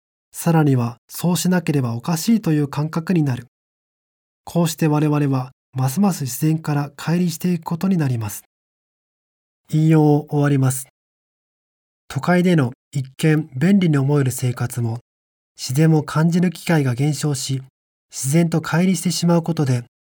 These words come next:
先述のような精神的な飢餓感を感じるなど、私たち一人一人の心身に影響を及ぼしつつあります。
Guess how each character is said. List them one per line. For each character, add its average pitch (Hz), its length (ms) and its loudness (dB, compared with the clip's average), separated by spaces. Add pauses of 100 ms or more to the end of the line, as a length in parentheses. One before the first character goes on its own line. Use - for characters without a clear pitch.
(400)
先 160 300 2
述 160 240 -2
の 156 80 2
よ 156 120 2
う 139 40 2
な 127 180 -2 (400)
精 165 240 0
神 165 240 2
的 160 220 -2
な 156 100 2
飢 147 180 -4
餓 196 140 2
感 160 160 0
を 139 60 0
感 147 240 -2
じ 151 100 0
る 147 80 0
な 139 160 2
ど、 127 140 -6 (500)
私 160 340 0
た 139 140 -2
ち 131 120 -8
一 - 220 -6
人 185 60 2
一 175 240 0
人 175 100 4
の 127 240 -2
心 214 300 0 (120)
身 160 60 2
に 131 180 0
影 170 220 0
響 175 200 -2
を 170 80 2
及 175 80 0
ぼ 170 140 0
し 165 100 -4
つ - 100 -6
つ 160 160 -2
あ 139 40 0
り 123 100 0
ま 113 100 -4
す。 - 140 -10